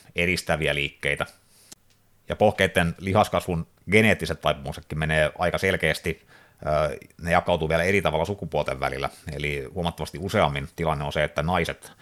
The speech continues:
pystyvät kasvattaa pohkeita jopa kokonaan treeniä, mutta myöskin sitten treenivaste ihan pelkästään moninivelliikkeellä, ihan kyykyllä, maastavedoillakin, niin saattaa olla huomattava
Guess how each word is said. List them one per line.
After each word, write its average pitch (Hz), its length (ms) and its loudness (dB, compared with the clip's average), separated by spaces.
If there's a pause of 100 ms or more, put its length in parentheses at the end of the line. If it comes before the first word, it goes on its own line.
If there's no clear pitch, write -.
(380)
pystyvät 78 320 -4
kasvattaa 78 420 0
pohkeita 80 460 0
jopa 78 320 2
kokonaan 82 540 0
treeniä, 78 380 2
mutta 73 600 0
myöskin 73 440 -6
sitten 78 240 -4
treenivaste 82 640 0 (500)
ihan 76 340 -2
pelkästään 82 440 2
moninivelliikkeellä, 76 800 0
ihan 76 140 -6
kyykyllä, 73 460 -2 (440)
maastavedoillakin, 71 840 -2
niin 69 100 -6
saattaa 71 340 -4
olla 71 160 -2
huomattava 71 520 -4